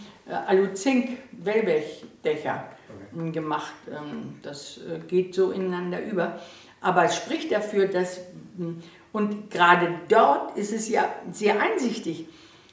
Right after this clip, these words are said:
Speaker 1: Die Zahl der Bevölkerung wächst, aber die Größe der Verlesen bleibt die gleiche.
Speaker 2: Mhm.
Speaker 1: Ja,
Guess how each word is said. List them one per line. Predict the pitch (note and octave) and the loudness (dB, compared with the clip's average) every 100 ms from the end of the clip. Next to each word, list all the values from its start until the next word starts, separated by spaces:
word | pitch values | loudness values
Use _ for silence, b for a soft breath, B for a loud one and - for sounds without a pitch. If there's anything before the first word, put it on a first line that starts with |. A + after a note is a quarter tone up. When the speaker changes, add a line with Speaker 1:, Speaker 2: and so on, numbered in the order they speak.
| B | B
Speaker 1:
Die | G3+ G3 | -4 2
Zahl | B3 A3+ | 8 10
der | G#3+ | 10
Bevölkerung | G#3 G3 A3 G#3 G3+ G3 F#3 | 8 6 4 4 2 -2 4
wächst, | F#3+ - - - | 4 4 -6 -4
aber | A3 G3+ | 0 2
die | G3+ G#3+ | 0 -2
Größe | A3+ A3+ A3+ A3+ | 4 4 6 4
der | G3+ | 2
Verlesen | - G3 F#3+ G#3 A3+ | 4 6 6 4 2
bleibt | B3+ A#3 - | 0 0 -2
die | C4+ | -6
gleiche. | - - - - - - _ | -4 -4 -4 -8 -12 -18 _
Speaker 2:
Mhm. | G#2 - - _ | -16 -16 -20 _
Speaker 1:
Ja, | E3+ B3 | -2 -2